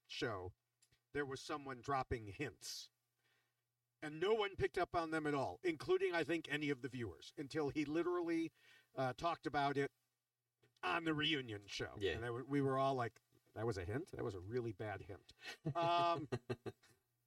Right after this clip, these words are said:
Speaker 1: you know, but the, in this case, y-, the hints were a lot more obvious. Um,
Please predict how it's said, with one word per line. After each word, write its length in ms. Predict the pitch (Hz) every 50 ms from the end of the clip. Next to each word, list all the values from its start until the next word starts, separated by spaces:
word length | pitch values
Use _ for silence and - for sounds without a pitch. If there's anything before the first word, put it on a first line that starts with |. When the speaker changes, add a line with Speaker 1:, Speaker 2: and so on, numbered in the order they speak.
| _ _ _ _
Speaker 1:
you 180 | - 151 147 165
know, 140 | 156 - - - - - - - - _ _ 127 -
but 240 | 359 370 339 349 - _ _ _ _ _ _ _ _ _ - -
the, 140 | - 392 440 392 -
in 160 | - 175 - -
this 200 | 403 466 466 -
case, 500 | - - - - - - - - - - _ -
y-, 100 | 349 330
the 120 | - 466 392
hints 260 | 427 - - - -
were 140 | 403 381 370
a 60 | 339
lot 220 | 330 302 - -
more 220 | - - 131 127 - 104
obvious. 640 | 101 95 - - - - - - - - - - _ _ _ _ _ _ _ _ _ _ _
Um, 460 | - 139 143 139 143 143 143 139 135